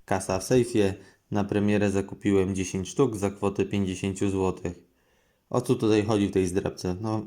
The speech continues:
mianowicie chodzi o to, żeby pod warstwą ścieralną znaleźć napis kasa. Jeżeli znajdę napis kasa, wtedy wygrywam przypisaną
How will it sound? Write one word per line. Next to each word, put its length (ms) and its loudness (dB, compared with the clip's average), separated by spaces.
mianowicie 500 0
chodzi 220 2
o 100 2
to, 160 0
żeby 220 0
pod 180 2
warstwą 340 0
ścieralną 560 2
znaleźć 340 0
napis 340 -4
kasa. 360 -2
Jeżeli 280 0
znajdę 380 0
napis 380 -6
kasa, 360 -2
wtedy 440 -2
wygrywam 600 0
przypisaną 680 -4